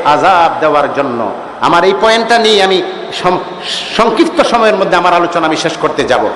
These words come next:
পয়েন্টটা কি? যখন নাকি ব্যক্তিকে ওই আযাব দিতে আসবে, আযাবের ফেরেশতা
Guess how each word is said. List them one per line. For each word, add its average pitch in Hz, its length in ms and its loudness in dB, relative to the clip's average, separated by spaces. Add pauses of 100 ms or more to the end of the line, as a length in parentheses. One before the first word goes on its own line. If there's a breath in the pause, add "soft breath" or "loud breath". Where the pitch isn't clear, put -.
(280 loud breath)
পয়েন্টটা 254 360 2
কি? 330 500 2 (280)
যখন 269 260 2
নাকি 240 420 -2 (300)
ব্যক্তিকে 220 520 4
ওই 208 140 4
আযাব 233 300 4 (100)
দিতে 226 180 0
আসবে, 190 400 0 (280)
আযাবের 180 500 2
ফেরেশতা 156 540 -2